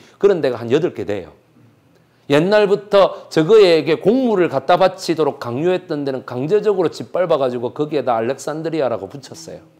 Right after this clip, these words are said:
이름을. "이제부터 여기는 내 땅이요." 이 말이죠.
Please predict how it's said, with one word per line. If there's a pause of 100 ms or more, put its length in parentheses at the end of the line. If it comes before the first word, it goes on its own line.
(240)
이름을. (1000)
"이제부터
여기는
내
땅이요." (680)
이
말이죠.